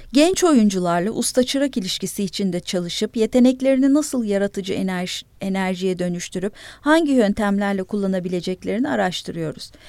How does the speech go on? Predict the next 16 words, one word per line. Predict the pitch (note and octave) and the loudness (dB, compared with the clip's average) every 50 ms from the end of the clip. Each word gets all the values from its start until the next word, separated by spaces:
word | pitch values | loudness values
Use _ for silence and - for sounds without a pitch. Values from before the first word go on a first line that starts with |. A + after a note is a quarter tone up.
| - - - - - | -20 -20 -20 -8 0
İyi | B3+ D#4 E4+ F#4 | 4 4 6 6
oyunculuğa | F4+ E4 C#4+ B3 A3+ G3+ F#3 F#3 F#3 F3 F3 F3 E3+ F3 | 6 6 6 6 6 6 2 0 0 0 0 0 0 -2
giden | E3+ F3 - F3 E3+ F3+ | -2 -4 -2 -2 -2 -2
yolda | F3+ F3 F3+ F3 E3+ E3 - - | -2 -2 -2 -4 -2 -2 -4 -4
ustaların | - - - - G#3 G#3 G3+ G#3 A3+ A3+ G3+ | -4 -4 -4 -2 0 0 2 2 2 2 2
deneylerinden, | F#3+ F#3 F#3 F3+ F3+ F#3 F3 F3 E3 E3+ F3 E3+ F3 F3 G3 G3+ | 0 0 0 0 -2 -2 -2 -2 -2 -2 -2 -2 -2 0 0 0
bilgilerinden | F#3+ G3 F3+ F3+ G3 F#3 F#3+ F#3 F#3 G3 G3 G3 G3 G3+ | 0 -2 -4 -4 -2 -2 0 0 0 -2 -2 0 0 0
yararlanıp | G3 F#3 E3+ E3+ E3 E3 E3+ F3 F3 F#3+ - - | 0 -2 -2 -2 -2 -2 -2 -2 -2 -4 -4 -2
her | C#4 E4 F4+ | -2 0 2
oyuncu | F4+ D4 B3+ A3 G3+ F#3+ - A3+ | 2 2 2 2 2 0 -2 -4
kendi | - A3 G#3 G3+ G3+ G3 F#3+ F3+ | -4 -2 0 0 -2 -2 -4 -6
bakışını, | F3 F3 - - F3+ - - F3+ E3 D#3+ | -8 -8 -8 -10 -12 -8 -6 -4 -4 -4
yöntemini, | E3+ F3+ F#3 F#3 F#3+ F#3+ - G#3 G3 F#3 F#3 E3+ E3 F3 - - - - - - - | -2 -2 -2 -2 -2 -4 -4 -4 -4 -2 -2 -4 -4 -6 -8 -10 -16 -18 -18 -16 -6
üslubunu | - A#3+ A#3 - - A#3+ B3 B3 A3+ C4 B3+ C4+ | -4 -4 -4 -2 0 2 2 2 4 4 4 4
oluşturmak | B3 A3 G3 F#3 - - - G3+ G3 G3+ G3 G3 - | 4 2 0 -2 -6 -6 -4 -2 -2 -2 -2 -4 -4
zorundadır. | - E3+ E3+ E3 E3+ E3 D#3+ D#3+ - E3 - - | -8 -8 -6 -6 -6 -6 -6 -6 -8 -10 -10 -12